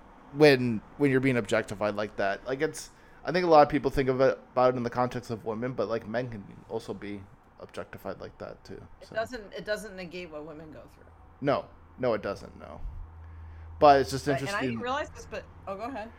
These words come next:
Speaker 1: I just think, like, a lot of people will think of it as, like, "Oh, women get objectified, but men can be objectified as well." Again, doesn't negate one
Speaker 2: Both
Speaker 1: or the
Speaker 2: things
Speaker 1: other.
Speaker 2: can be true.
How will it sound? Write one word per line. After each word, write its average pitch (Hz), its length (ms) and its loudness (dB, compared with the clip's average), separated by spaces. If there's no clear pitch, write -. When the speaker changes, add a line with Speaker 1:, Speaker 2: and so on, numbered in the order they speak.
Speaker 1:
I 165 140 10
just 151 160 4
think, 151 180 4
like, 135 160 4
a 123 80 0
lot 123 160 6
of 123 80 2
people 120 240 -4
will 117 140 2
think 113 240 -4
of 107 100 -2
it 98 140 -2
as, 101 180 -4
like, 101 220 -4
"Oh, 120 140 6
women 123 340 0
get 110 120 2
objectified, 104 560 -2
but 104 240 -6
men 123 340 0
can 113 200 -4
be 101 160 -8
objectified - 600 -8
as - 180 -12
well." 71 180 -2
Again, 117 460 2
doesn't 156 300 4
negate 110 380 -2
one 101 320 -4
Speaker 2:
Both 262 300 0
Speaker 1:
or - 20 0
the 220 60 0
Speaker 2:
things 220 100 0
Speaker 1:
other. 208 160 -4
Speaker 2:
can 185 120 -8
be 185 60 -10
true. 170 360 -14